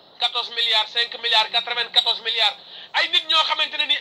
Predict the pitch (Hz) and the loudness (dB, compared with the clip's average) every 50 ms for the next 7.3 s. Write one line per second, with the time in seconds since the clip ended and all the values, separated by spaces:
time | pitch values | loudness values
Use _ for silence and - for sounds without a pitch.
0 | - - 359 349 - - 339 349 359 359 359 349 330 - 403 381 381 339 - 370 | 2 2 2 2 2 0 -2 0 2 2 2 0 2 2 4 4 4 2 2 0
1 | 359 349 302 330 349 415 427 - - - 311 302 302 285 277 247 233 - 311 330 | -4 0 2 2 2 2 0 -2 -4 -4 -2 -2 2 2 2 2 2 -2 -2 0
2 | 349 339 320 - 311 311 311 302 302 294 302 285 285 269 262 - 277 320 - - | 0 0 2 2 2 2 2 2 0 -2 2 2 4 2 2 0 -4 -8 -6 -2
3 | 320 311 302 285 285 339 349 330 - 311 311 285 277 262 254 - 269 269 269 277 | -2 0 2 4 6 6 6 6 4 2 2 2 2 0 2 0 -2 -2 0 2
4 | 269 269 262 - - 240 - - - - - - - - - - 254 349 370 370 | 2 2 2 2 -2 -4 -6 -6 -12 -20 -20 -20 -20 -20 -16 -2 0 0 0 2
5 | 359 359 359 - - - 349 - - - 381 359 359 - - - - 311 320 311 | 4 4 4 4 6 4 4 4 4 4 0 0 0 0 -4 -4 -2 0 0 2
6 | 311 294 294 294 302 285 254 262 262 - - 359 339 - - - - 349 349 339 | 0 0 2 2 2 2 0 -2 -6 -2 0 -2 0 2 0 0 0 0 -2 -2
7 | 311 - 311 254 185 | -2 0 0 0 0